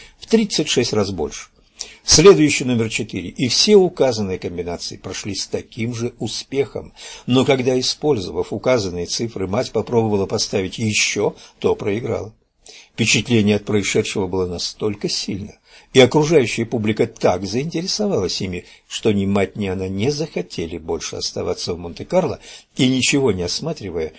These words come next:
бросились к вокзалу и, сидя уже в вагоне, с дрожащими коленями они только повторяли: «Что же это такое? Как это могло произойти?» Конечно, они не сумели использовать данную им возможность, ибо, поставив сразу всю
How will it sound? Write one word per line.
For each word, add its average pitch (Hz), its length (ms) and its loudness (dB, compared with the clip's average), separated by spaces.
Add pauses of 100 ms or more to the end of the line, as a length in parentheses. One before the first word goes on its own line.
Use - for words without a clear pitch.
(140)
бросились 143 760 2
к - 60 -20
вокзалу 92 580 -2 (220)
и, 127 100 -6
сидя 131 420 0
уже 110 320 -2
в 101 80 -4
вагоне, 90 460 -8 (200)
с 104 160 -4
дрожащими 127 680 2
коленями 95 500 -4
они 90 120 -8
только 117 360 -6
повторяли: 90 520 -10 (400)
«Что - 420 0
же 95 140 -2
это - 160 -10
такое? 87 400 -12
Как 147 420 2
это 110 220 -8
могло 101 460 0 (300)
произойти?» 101 960 -2 (720)
Конечно, - 400 0
они 98 140 2
не 101 140 2
сумели 98 480 2
использовать 175 540 0
данную 160 280 0
им 151 80 -2
возможность, 143 560 2
ибо, 90 160 -2
поставив 90 500 -2
сразу 95 420 2
всю 156 280 -4